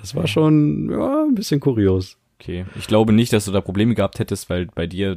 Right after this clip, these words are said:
Speaker 2: du bist ja dann trotzdem, äh, deutscher Staatsbürger und es geht ja darum, um, um deinen Pass, woher der kommt, glaub ich, und
Speaker 1: Ja.
Speaker 2: nicht welch, wo du schon überall warst. Ich glaube, das interessiert die nicht, wenn die das durchblättern. Die blättern dann durch und machen dann dort den Stempel rein, wo du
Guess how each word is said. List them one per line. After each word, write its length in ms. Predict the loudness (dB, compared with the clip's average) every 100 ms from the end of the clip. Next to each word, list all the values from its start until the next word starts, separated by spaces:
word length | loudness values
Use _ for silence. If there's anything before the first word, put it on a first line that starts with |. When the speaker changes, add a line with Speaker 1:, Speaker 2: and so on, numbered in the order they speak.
| -8
Speaker 2:
du 80 | -8
bist 200 | -6 0
ja 100 | 2
dann 240 | 4 2 -2 -16 -20 -4
trotzdem, 560 | -4 0 2 4 2
äh, 400 | 0 -2 0 -2
deutscher 340 | 0 0 0 -2
Staatsbürger 600 | 0 0 0 0 2 0
und 100 | -4
es 80 | -4
geht 140 | -2
ja 80 | -2
darum, 340 | -2 0 -2 -2
um, 160 | -4 -4
um 140 | -6 -2
deinen 260 | 0 0
Pass, 320 | 0 -2 -2
woher 240 | -4 -2 0
der 100 | -2
kommt, 320 | -2 -2 2
glaub 220 | 2 2
ich, 180 | 0 -4 -16 -20 0
und 100 | 4
Speaker 1:
Ja. 60 | 4
Speaker 2:
nicht 180 | 6
welch, 240 | 4 2 2
wo 120 | 2
du 100 | 2
schon 180 | 2 2
überall 380 | 2 0 -2 -2
warst. 440 | 0 -2 -4 -18 _
Ich 120 | -10
glaube, 220 | -2 0 0
das 160 | -4
interessiert 540 | -6 -8 -12 -6 -6 -4
die 240 | -4 -6
nicht, 400 | -6 -8 -10 -16 -6
wenn 140 | -6
die 100 | -4
das 120 | -6
durchblättern. 480 | -6 -6 -6 -6 -6
Die 80 | 0
blättern 300 | 2 4 4
dann 160 | 4
durch 260 | 4 2 2
und 80 | -2
machen 220 | -2 -2
dann 160 | -2 -2
dort 160 | -2
den 80 | -2
Stempel 320 | -2 -2 -2
rein, 280 | 0 0 0
wo 80 | -2
du 260 | -4 -6